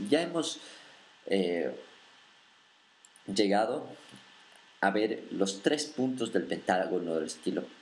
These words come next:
propio. Hablamos de identificar, de investigar y de probar y seleccionar. Y así es como llegamos al cuarto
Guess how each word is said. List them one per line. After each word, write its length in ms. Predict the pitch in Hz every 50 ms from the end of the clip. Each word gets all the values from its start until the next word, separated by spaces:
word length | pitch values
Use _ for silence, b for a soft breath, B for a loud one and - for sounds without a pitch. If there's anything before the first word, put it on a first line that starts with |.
| - - -
propio. 400 | 127 127 131 131 - 95 87 80
Hablamos 380 | 82 85 95 95 95 98 95 -
de 80 | 85
identificar, 920 | 80 82 80 78 - 80 78 - - - - 113 98 107 - 190 190 -
de 80 | - -
investigar 760 | 85 82 80 - - - 165 - 92 98 120 - - - B B B B B B B
y 80 | 104 101
de 100 | 98 98
probar 380 | - - 95 90 87 90 95 101
y 20 |
seleccionar. 680 | 98 - - - - - - - 73 67 69 64 57 - - - - - - - - - B B B B B B B B B - - -
Y 60 | 110
así 240 | 107 - - 147 147
es 140 | 147 143 -
como 260 | - 131 120 110 101
llegamos 680 | 95 95 90 95 98 104 104 131 156 - - - - - -
al 560 | 71 73 78 76 73 69 69 69 69 60 60 - - - - - - - -
cuarto 680 | 104 107 104 101 101 101 - - - 107 101 95 95 -